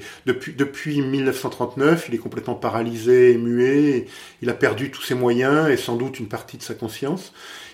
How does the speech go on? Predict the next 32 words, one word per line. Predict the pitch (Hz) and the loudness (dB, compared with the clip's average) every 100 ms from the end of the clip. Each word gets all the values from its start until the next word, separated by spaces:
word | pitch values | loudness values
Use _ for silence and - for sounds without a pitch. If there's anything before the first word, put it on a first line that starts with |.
| - | 0
Il | 131 | 4
a, | 135 143 | 4 2
il | 139 | 4
a, | 135 131 131 127 143 | 6 6 4 -2 0
il | 147 | 4
a | 143 | 6
vécu | 180 214 | 4 4
la | 185 | 6
libération | 147 135 127 117 127 | 6 6 4 0 -6
de | 117 | -4
Paris, | 131 127 180 240 - - - _ - | -4 -2 -2 -2 -6 -20 -20 _ -4
mais | 123 131 131 | 2 2 2
on | |
peut | 127 143 | 0 0
pas | 147 | 0
savoir, | 147 127 151 151 | 2 4 6 4
personne | 156 - 170 151 | 0 -2 2 4
ne | 135 | 2
sait | - 147 156 | 4 4 4
s'il | - 131 123 | 0 -2 0
a | |
vraiment | 120 120 127 127 | 0 -2 -2 -2
compris | 131 - 123 | -4 -8 -8
ce | - | -10
qui | |
se | - | -14
passait, | - 113 - 127 131 131 127 | -10 -8 0 2 4 2 0
s'il | - 117 | -4 -6
était | 113 | -4
en | 117 | -6
état | 110 110 120 123 | -6 -6 -6 -4
de, | 110 110 | -6 -8